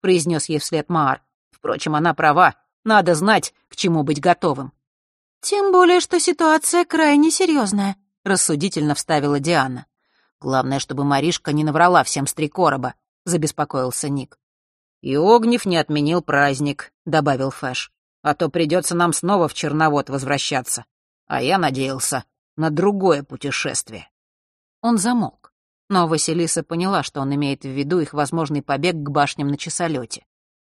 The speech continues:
"Я смотрю, что тренировки с Грозой не прошли даром, да?" Захара подмигнула Василисе. "Молодец! Надо уметь постоять за себя!" Похоже, только она воспринимала ситуацию несерьёзно.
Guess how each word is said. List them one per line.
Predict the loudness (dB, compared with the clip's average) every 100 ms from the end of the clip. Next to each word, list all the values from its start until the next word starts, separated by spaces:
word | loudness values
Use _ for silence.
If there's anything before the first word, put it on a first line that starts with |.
| _
"Я | 2 6 6
смотрю, | 6 6 6 4
что | 2 0
тренировки | 4 6 6 4 2
с | 2
Грозой | 4 6 6 6
не | 4
прошли | 4 2 4 4
даром, | 6 6 6 6
да?" | 6 4 _ _ _ _ -4
Захара | 0 0 2 2 2
подмигнула | 0 0 0 0 0 0
Василисе. | -4 -6 -6 -6 -8 -12 _ _ _ _ _
"Молодец! | 2 6 6 6 4 2 -2 -16 2
Надо | 6 8 8
уметь | 8 6 2
постоять | -2 0 2 2 0
за | -2
себя!" | -2 -2 -2 -8 _ _ _ _
Похоже, | -4 0 0 0
только | 0 0 2 2
она | 2
воспринимала | 0 -4 -4 -2 0 0
ситуацию | -2 -4 0 0 0 -2 -4 -6 _
несерьёзно. | 0 0 2 0 -2 -4 -10 -14